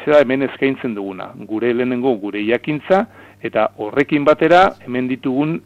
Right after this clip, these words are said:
e, ekipoen erabilera. Orduan hemen ditugun, e, ekipamendu edo azpiegitura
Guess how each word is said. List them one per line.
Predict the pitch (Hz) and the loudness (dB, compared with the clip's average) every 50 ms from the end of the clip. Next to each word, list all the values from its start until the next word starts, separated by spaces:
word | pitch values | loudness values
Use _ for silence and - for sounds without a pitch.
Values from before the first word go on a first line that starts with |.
| _ - | _ -8
e, | 131 113 107 104 104 104 104 101 | -6 -4 -4 -4 -4 -6 -8 -8
ekipoen | - 139 131 - 135 139 147 165 - | -8 -10 -8 -2 0 0 0 0 -2
erabilera. | - 131 113 110 107 101 95 95 95 - 98 95 90 | -6 -4 -4 -4 -4 -6 -8 -10 -10 -10 -10 -12 -12
Orduan | - 107 113 113 113 110 | -12 -10 -8 -8 -8 -8
hemen | 110 117 120 123 | -6 -6 -6 -6
ditugun, | 120 113 - 131 131 139 135 113 95 - - - - - - _ _ _ | -6 -4 -4 -2 -2 -2 -2 -4 -6 -10 -18 -20 -20 -20 -20 _ _ _
e, | - 120 113 104 101 104 101 101 101 101 101 98 98 98 98 95 98 98 98 | -6 -4 -4 -4 -4 -6 -6 -6 -6 -8 -8 -8 -10 -12 -12 -12 -12 -12 -12
ekipamendu | 98 95 - - - 123 123 123 123 120 117 120 120 123 123 120 117 | -12 -12 -8 -4 -4 -2 -2 -2 -4 -4 -2 -2 -2 0 0 -2 -2
edo | 113 110 107 | -2 -4 -4
azpiegitura | 104 104 - 143 131 123 127 120 - 135 127 123 | -6 -6 -4 -2 -2 -2 -2 -4 -4 -2 -2 -2